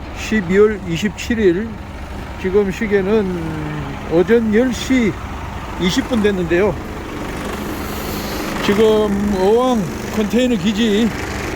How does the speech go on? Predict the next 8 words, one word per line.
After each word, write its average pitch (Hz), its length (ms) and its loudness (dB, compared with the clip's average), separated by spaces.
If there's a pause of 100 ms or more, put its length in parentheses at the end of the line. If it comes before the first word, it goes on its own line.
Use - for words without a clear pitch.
(720)
어왕 208 220 2
컨테이너 196 480 0
기지에 190 280 -2
이어서 185 440 2 (1040)
빈통 196 360 2
컨테이너 226 420 0
하나 196 240 0
픽업해가지고 180 920 0